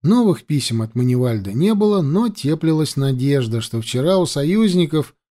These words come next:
получилось разбить кровавых колдунов, а то и грохнуть Арпурета. В этом случае союз армии ада, орков, гномов и альянса восьми кланов тут же бы распался,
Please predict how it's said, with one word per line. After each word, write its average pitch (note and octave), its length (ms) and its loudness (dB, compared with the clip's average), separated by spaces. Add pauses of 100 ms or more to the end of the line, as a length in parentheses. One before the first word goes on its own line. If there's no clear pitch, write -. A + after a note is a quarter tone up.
(120)
получилось A#3 680 0
разбить C3+ 440 -2
кровавых B2+ 540 -2
колдунов, C3 640 -2 (640)
а - 100 -20
то F#3 180 0
и A3+ 100 2
грохнуть E3 580 0
Арпурета. C3 840 -2 (840)
В G#2+ 80 -4
этом A#2 260 -2
случае B2+ 480 -2
союз D3+ 540 0
армии D3 400 0
ада, D3 400 0
орков, D3 460 -2
гномов D3+ 460 -2
и C3+ 60 -2
альянса D3 540 0
восьми C3 320 -4
кланов E3+ 580 -2 (640)
тут A3+ 240 2
же G3 160 2
бы F#3+ 140 2
распался, F#3 840 -2